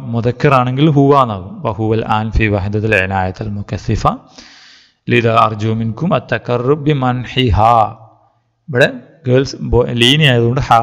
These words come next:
എന്ന് വന്നു. ഇനി ബോയ്സ് ആണെങ്കിൽ ലിമൻ ഹി എന്ന് വരും. അൽ ഇജാസ് ഹത്താ യതിമ ഷിഫ, അതങ്ങനെ തന്നെ എഴുതാനുള്ളൂ. അത്രയും എഴുതിയിട്ട് പിന്നെ അൽ മുഖ്ലിസ്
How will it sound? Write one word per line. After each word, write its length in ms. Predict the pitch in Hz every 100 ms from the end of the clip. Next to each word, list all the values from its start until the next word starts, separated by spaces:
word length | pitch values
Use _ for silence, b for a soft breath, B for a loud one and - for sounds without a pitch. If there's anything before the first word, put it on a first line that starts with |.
| 123
എന്ന് 120 | 123
വന്നു. 220 | 95 104 - _ b b _ 143
ഇനി 140 | 180 - -
ബോയ്സ് 380 | 110 113 135 143
ആണെങ്കിൽ 260 | 127 139 196
ലിമൻ 300 | 143 113 110
ഹി 420 | 95 107 90 143 170 135 -
എന്ന് 140 | 107
വരും. 200 | 98 - - b b b b b
അൽ 180 | 113 107
ഇജാസ് 420 | 101 104 139 165
ഹത്താ 360 | - 113 - 104
യതിമ 380 | 101 - 101 95
ഷിഫ, 340 | - 95 - - - _ -
അതങ്ങനെ 340 | 117 104 104 104
തന്നെ 140 | 95
എഴുതാനുള്ളൂ. 500 | 87 90 90 90 131 240 - B B B B B B
അത്രയും 380 | 131 - 143 120
എഴുതിയിട്ട് 420 | 104 95 104 160 285 - - _ _ _ -
പിന്നെ 220 | 113 143
അൽ 220 | 135 110
മുഖ്ലിസ് 540 | 110 - 117 123 -